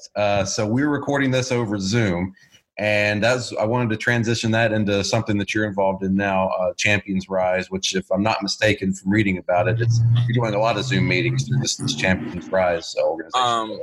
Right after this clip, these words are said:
Speaker 1: right?
Speaker 2: yeah, so, uh, basically what happened on my side is, uh, I play with Mikey Matuk, who reached out to me.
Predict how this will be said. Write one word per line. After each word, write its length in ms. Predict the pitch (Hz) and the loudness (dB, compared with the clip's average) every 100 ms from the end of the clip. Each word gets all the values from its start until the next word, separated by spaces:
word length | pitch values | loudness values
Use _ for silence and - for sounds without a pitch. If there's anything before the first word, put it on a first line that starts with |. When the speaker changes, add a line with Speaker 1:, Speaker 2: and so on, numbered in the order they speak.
| 98 | -4
Speaker 1:
right? 100 | 104 - - - - | -4 -8 -10 -10 -6
Speaker 2:
yeah, 220 | 127 123 | 0 0
so, 540 | 117 - 135 127 117 - - | 0 0 0 0 -2 -8 -4
uh, 280 | 110 107 101 | 0 0 0
basically 300 | 135 170 - | 0 0 0
what 200 | 147 127 | 0 0
happened 340 | 127 127 123 113 | 0 -2 -2 -6
on 100 | 107 | -2
my 160 | 110 | 0
side 380 | 117 - 95 95 | 0 0 0 0
is, 340 | 87 90 - - | 0 -2 -6 -2
uh, 260 | 95 90 85 - - - | 0 0 -2 -4 -12 -6
I 80 | 92 | -2
play 160 | 135 | 0
with 160 | 120 104 | -2 -2
Mikey 300 | 104 104 101 | -2 -4 -4
Matuk, 480 | 98 98 95 110 104 - - - _ | -2 -2 0 0 -2 -4 -20 -20 _
who 120 | 101 | -4
reached 220 | 95 101 107 | -2 0 0
out 180 | 95 | -2
to 120 | - 95 | -2 -4
me. 360 | 95 92 87 | 0 0 -2